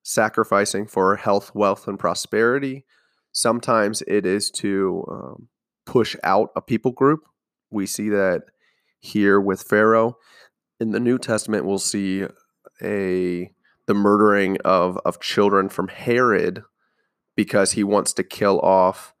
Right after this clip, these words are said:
the Messiah that was prophesied to come. And, uh, God takes these seriously and acts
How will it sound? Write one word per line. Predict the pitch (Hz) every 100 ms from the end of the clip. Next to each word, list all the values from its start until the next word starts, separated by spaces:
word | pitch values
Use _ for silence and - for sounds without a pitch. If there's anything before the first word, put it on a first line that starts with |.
| _ _ _ _
the | 113 98 92
Messiah | 90 92 - 98 95 87 64 104 _ _
that | 90 -
was | 82 85 87
prophesied | - 95 90 92 92 82
to | -
come. | - - - _ _ _ _ _ _ _ _
And, | 117 107 95 90 - - _ _ _
uh, | 95 - - - _ _ _ _ _ _ 120
God | 127 123
takes | 127 135 117 -
these | 110 107 110 107 - _ _ _ _ -
seriously | - - 120 147 160 - 175 208 - _ _
and | - 101 104 -
acts | 104 107 104 -